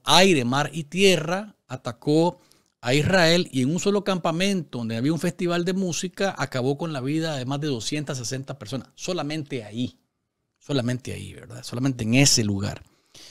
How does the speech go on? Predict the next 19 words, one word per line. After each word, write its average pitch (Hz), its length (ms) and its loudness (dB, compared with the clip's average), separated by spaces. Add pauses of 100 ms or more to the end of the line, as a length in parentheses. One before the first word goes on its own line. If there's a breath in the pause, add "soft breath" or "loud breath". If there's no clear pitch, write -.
(800 loud breath)
Hay 156 220 8
más 165 200 6
de 170 100 2
ciento 165 340 2
cincuenta 120 1040 0
secuestrados. 196 1300 6
Eh, 110 480 -6 (960)
esta 151 320 4
guerra 139 560 0
se - 180 2
ha 135 100 0
cobrado 147 440 6
la 127 160 2
vida, 131 580 2
amigos 139 640 -2
y 120 80 -10
amigas, 123 420 -2
doña 101 240 -6
Deikel. 147 460 -2